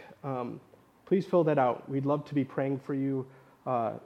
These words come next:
Matt, Kaiki, myself, and Brian pray for all of you regularly. And so please, if you want prayer, let us know and fill that out. We'd be glad to pray for you. Well, church,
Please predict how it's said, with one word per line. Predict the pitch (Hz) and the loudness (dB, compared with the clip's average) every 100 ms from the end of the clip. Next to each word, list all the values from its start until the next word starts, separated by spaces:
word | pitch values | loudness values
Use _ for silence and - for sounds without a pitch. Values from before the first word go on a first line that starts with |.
| - _ _ _ - | -20 _ _ _ -2
Matt, | 151 147 139 - - | 2 4 2 -2 0
Kaiki, | 143 135 143 135 | 2 2 0 0
myself, | 127 - 135 131 | 0 -2 -2 -2
and | 127 | -2
Brian | 131 127 127 123 | -2 -2 -2 -4
pray | - 131 127 | -4 -4 -4
for | - 131 123 117 - - _ _ | -6 -8 -6 -10 -18 -20 _ _
all | 143 143 156 | 6 8 8
of | 139 | 6
you | 127 127 | 4 0
regularly. | 123 127 131 123 120 120 113 | 0 0 0 0 -2 -4 -8
And | 127 120 | -8 -8
so | - 131 127 | -2 0 0
please, | 123 147 131 113 - 147 | 0 0 0 -2 -10 -12
if | 131 139 | -6 -2
you | 131 | -2
want | 135 135 | -2 -4
prayer, | 143 135 131 127 - - - | -2 0 0 -2 -10 -20 -4
let | 143 135 | 0 2
us | 131 147 | 2 0
know | 127 | 0
and | 123 117 | -2 -6
fill | 135 | -6
that | 127 | -4
out. | 120 117 | -6 -8
We'd | 120 | -10
be | 123 | -10
glad | 117 123 123 - | -8 -8 -8 -10
to | 123 113 - | -12 -12 -12
pray | 135 127 | -10 -8
for | - 139 | -8 -8
you. | 127 131 120 117 _ _ - _ _ _ _ _ _ _ _ _ _ _ _ | -6 -6 -8 -12 _ _ -20 _ _ _ _ _ _ _ _ _ _ _ _
Well, | 170 | 2
church, | 139 180 160 - | 8 10 10 6